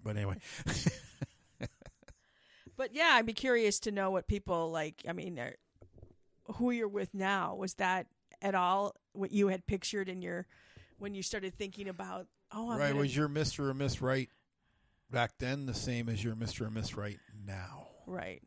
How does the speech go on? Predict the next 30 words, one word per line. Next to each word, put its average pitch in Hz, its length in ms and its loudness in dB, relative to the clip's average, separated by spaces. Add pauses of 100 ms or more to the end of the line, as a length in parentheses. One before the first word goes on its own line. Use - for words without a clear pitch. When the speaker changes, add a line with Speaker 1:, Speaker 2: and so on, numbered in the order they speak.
Speaker 1:
Or 113 160 2
you, 113 160 6
who 113 160 4
you 120 300 4
ended 104 200 0
up 101 200 -2
with? - 120 -6 (240)
Speaker 2:
Yeah. 185 260 -8 (440)
Speaker 1:
Right. 113 240 -10 (1120)
I, 139 120 6
Speaker 2:
Yeah. 233 80 4 (220)
Speaker 1:
yeah, 156 180 4
I - 20 8
would 208 140 8
say 180 360 6
it, 139 220 0 (100)
they're 143 180 4 (460)
different, - 380 4 (320)
you 104 100 0
know? 113 220 0 (600)
Speaker 2:
Oh, 240 100 -14
I, 220 220 -10
yeah, 220 360 -6
absolutely. 202 640 -10 (500)
I 214 60 2
probably 277 240 6
didn't 226 180 2
realize 208 460 4
it 185 160 -10
then, 208 480 -4